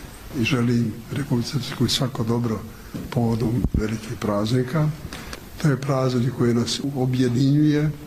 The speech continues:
ne samo nas, istoga roda i plemena, nego objedinjuje čitav pravoslavni svijet. Nažalost, poslije vreme i tu je došlo do problema za koje se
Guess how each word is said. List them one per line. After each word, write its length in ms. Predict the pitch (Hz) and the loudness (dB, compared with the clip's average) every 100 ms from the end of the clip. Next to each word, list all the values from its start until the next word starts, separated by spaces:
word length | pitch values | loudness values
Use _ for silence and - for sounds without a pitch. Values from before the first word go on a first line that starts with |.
| - - - - - | -12 -14 -16 -16 -2
ne 160 | - 147 | 2 2
samo 320 | - 151 131 | 4 4 4
nas, 540 | 127 127 104 - - - - - - 131 | 4 2 0 -2 -6 -8 -16 -18 -4 0
istoga 480 | 127 - 117 110 | 2 2 0 2
roda 260 | 110 110 104 | 0 0 0
i 160 | 92 90 | -2 0
plemena, 420 | 117 139 120 117 - - - - - | 2 2 2 -2 -8 -14 -16 -14 -6
nego 320 | - 135 139 - | 0 2 2 2
objedinjuje 480 | 120 123 120 139 123 - | 2 2 4 4 2 0
čitav 380 | 185 180 - 123 | -2 -2 0 0
pravoslavni 600 | 143 123 117 - 113 107 | 2 2 0 0 0 0
svijet. 340 | - 117 87 - - - - | 0 0 -2 -6 -14 -14 -4
Nažalost, 720 | 113 147 147 135 117 110 110 110 | 0 4 4 4 2 0 -2 -2
poslije 400 | 123 156 - 123 | 0 0 0 2
vreme 420 | 113 123 143 170 170 - - - - - 135 | 2 2 2 0 -2 -8 -14 -14 -14 -4 2
i 120 | 135 - | 2 4
tu 160 | 190 | 4
je 140 | 233 131 | 6 4
došlo 360 | 117 123 135 | 2 0 0
do 140 | 113 107 | 0 0
problema 640 | 123 107 110 127 160 175 - - - - - - - - - - - | 0 2 2 4 2 0 -2 -10 -14 -16 -18 -18 -18 -18 -18 -16 -2
za 120 | 135 | -2
koje 240 | - 123 113 | 0 0 0
se 140 | 131 | -2